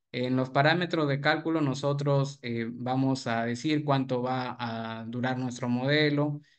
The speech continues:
si le vamos a poner modelo de turbulencia,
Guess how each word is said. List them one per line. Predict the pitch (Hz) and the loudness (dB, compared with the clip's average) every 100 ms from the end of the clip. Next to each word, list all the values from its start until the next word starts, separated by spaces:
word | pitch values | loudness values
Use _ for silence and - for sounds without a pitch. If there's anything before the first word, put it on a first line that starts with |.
| _ | _
si | 131 | 0
le | 120 | 2
vamos | 123 123 123 120 | 2 0 0 -2
a | 117 113 113 117 120 - _ | -2 -2 -4 -8 -12 -16 _
poner | 127 120 127 | 0 4 4
modelo | 123 127 127 127 | 4 2 2 0
de | 120 | 0
turbulencia, | 123 123 127 135 147 147 139 147 139 139 143 143 | 0 0 2 4 6 6 4 4 4 6 4 2